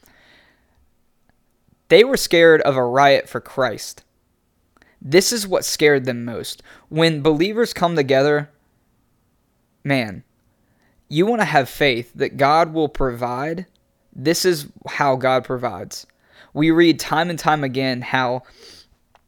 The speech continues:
evil forces take over for a period, and then God starts an uprising in his people or has the people overcome that evil and that darkness. These evil people were not afraid of the riot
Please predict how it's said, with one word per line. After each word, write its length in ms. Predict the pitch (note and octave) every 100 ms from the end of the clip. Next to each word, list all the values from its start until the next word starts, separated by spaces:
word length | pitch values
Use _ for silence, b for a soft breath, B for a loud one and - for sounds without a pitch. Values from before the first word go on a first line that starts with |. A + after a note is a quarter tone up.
| - -
evil 300 | D#3 E3 E3
forces 480 | C#3 C#3 C#3 A#2+
take 280 | - C#3+ C3+
over 280 | C3 B2+ B2
for 200 | - B2+
a 60 | A#2+
period, 520 | C#3 C#3+ E3 G3+ - _ _ b b b -
and 140 | C#3+
then 200 | D3 C#3
God 560 | C3 C#3+ C#3 C3+ B2 A#2+ b b
starts 340 | - D#3 C#3+ -
an 100 | C#3
uprising 560 | C#3 C3 C#3 C3 B2 B2+
in 100 | B2+
his 160 | C3
people 440 | - C#3 C3 B2 A#2+
or 160 | C3+ C3
has 300 | C#3 C#3+ C#3
the 100 | C#3+
people 540 | - D3 C3+ B2+ -
overcome 840 | C3+ C#3+ D#3 C#3+ - C#3+ C3 B2 B2+
that 240 | C3 B2+ -
evil 380 | C3+ B2 B2
and 160 | - B2+
that 240 | B2 -
darkness. 580 | B2 A#2+ - - - - - B B B B B
These 380 | - C#3+ G3 G3+
evil 260 | F3 E3+ D#3
people 560 | E3 E3 C#3 B2+ A#2+ _ -
were 180 | C3+ C#3
not 280 | D#3 F#3+ -
afraid 640 | D3 - D3 D3+ D3 C#3
of 180 | - C3
the 120 | C3+
riot 400 | B2+ C3 C#3 C3+